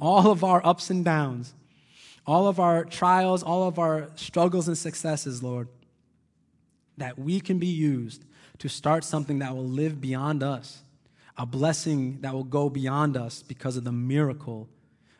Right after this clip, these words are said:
of your provision. Thank you, Lord.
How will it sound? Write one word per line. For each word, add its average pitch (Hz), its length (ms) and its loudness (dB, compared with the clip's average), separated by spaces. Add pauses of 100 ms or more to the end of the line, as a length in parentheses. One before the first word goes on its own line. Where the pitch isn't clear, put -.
(100)
of 120 160 -6
your 131 220 0
provision. 117 680 -8 (840)
Thank 175 340 4
you, 131 140 -2
Lord. 113 360 -10